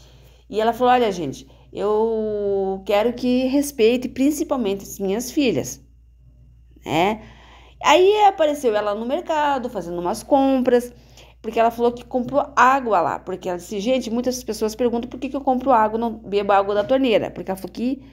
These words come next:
ela falou que ali a água é muito contaminada, então ela disse que com medo de pegar uma doença, então pra tomar, ela disse que compra água.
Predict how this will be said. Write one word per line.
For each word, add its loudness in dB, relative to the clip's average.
ela 0
falou 2
que -6
ali 0
a 6
água 4
é -2
muito -6
contaminada, -4
então 0
ela 2
disse -12
que -10
com -14
medo -2
de -14
pegar -4
uma -2
doença, -2
então -2
pra 0
tomar, 0
ela 0
disse -14
que -20
compra -6
água. -2